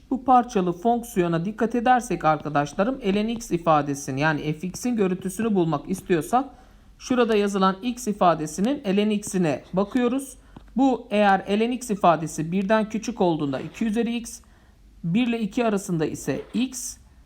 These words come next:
ikiden daha büyükse x kare ifadesine eşit oluyormuş. Buna göre, e, F iki, F dokuz ve F beş ifadesinin sonucu kaçtır diyor. Yani ben F ikiyi bulmak istiyorsam arkadaşlarım,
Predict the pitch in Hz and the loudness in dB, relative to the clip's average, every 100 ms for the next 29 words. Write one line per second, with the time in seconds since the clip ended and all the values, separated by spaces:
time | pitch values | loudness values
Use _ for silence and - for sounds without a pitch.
0 | - - - 240 233 202 165 147 185 220 | -20 -20 -8 -6 -2 0 2 2 2 2
1 | 226 170 147 - 220 254 - 226 226 - | 0 -2 -4 0 0 0 -4 -4 -4 -2
2 | 156 147 170 160 147 185 - 247 196 - | 0 0 2 2 0 -2 -4 -2 -2 -2
3 | 208 170 139 131 156 311 - - - - | -2 -2 0 0 -2 -4 -8 -12 -12 -12
4 | _ 285 277 214 165 202 320 - - - | _ 2 2 4 2 0 -2 -8 -20 -20
5 | - - - 175 - 247 220 190 - - | -20 -8 0 0 0 -2 -4 -4 -4 -2
6 | 233 233 262 277 262 247 220 - 247 233 | -2 -2 -2 0 0 -2 -4 -2 -2 -2
7 | - 196 180 160 160 147 190 277 277 196 | -4 0 2 2 0 -4 -2 -2 0 -2
8 | 170 247 208 196 - 143 113 160 269 - | -2 2 2 2 -2 -6 -2 -4 -4 -12
9 | - - - 254 262 233 262 254 233 247 | -20 -20 -4 0 0 2 0 0 -4 -4
10 | 220 262 247 240 240 247 240 233 277 262 | -4 0 0 0 0 -2 -4 -4 -2 -2
11 | 233 202 190 196 185 190 - 214 269 | 0 0 0 0 0 -2 -2 -4 -4